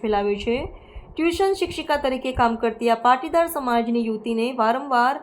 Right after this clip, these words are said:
વિકૃત યુવક દ્વારા પજવણી, માનસિક ત્રાસ અને બ્લેકમેલિંગથી ત્રસ્ત થઈ ફાંસો ખાઈ આત્મહત્યા કરી લીધી હોવાનું જાણવા મળ્યું છે.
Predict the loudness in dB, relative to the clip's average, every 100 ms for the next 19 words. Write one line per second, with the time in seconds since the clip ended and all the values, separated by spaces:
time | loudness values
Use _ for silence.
0 | -14 -20 -12 -6 -6 0 0 2 0 0
1 | -2 0 2 2 2 0 0 2 2 0
2 | -2 -4 -6 -6 2 2 2 -2 -2 0
3 | -2 -2 -6 -6 -6 -8 -4 -4 -4 -4
4 | -2 -2 -2 -4 -4 -2 -2 -2 -6 -18
5 | -20 0 4 4 4 0 2 0 2 0
6 | 0 0 0 0 0 -2 0 0 0 0
7 | -2 -4 -8 -10